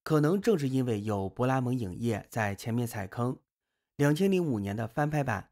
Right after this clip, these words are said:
才明白了应该从哪些角度发力，从而让整部电影变得异常丰满。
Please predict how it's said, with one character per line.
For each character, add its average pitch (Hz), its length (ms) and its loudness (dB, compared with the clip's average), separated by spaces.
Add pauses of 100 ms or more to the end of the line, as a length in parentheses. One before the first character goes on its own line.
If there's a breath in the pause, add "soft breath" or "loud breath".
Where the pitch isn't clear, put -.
(100)
才 117 220 -2
明 107 200 -2
白 110 140 -2
了 107 240 -4 (200)
应 165 140 0
该 160 140 2
从 147 220 -2
哪 104 180 -4
些 135 160 -4
角 110 140 -6
度 95 120 -8
发 107 220 -4
力， 101 240 -6 (540)
从 - 200 2
而 151 100 6
让 131 240 2
整 104 180 -6
部 123 100 -4
电 135 160 0
影 98 180 -4 (140)
变 123 180 0
得 107 120 -4
异 135 200 -4
常 104 220 -6
丰 123 180 -4
满。 104 240 -4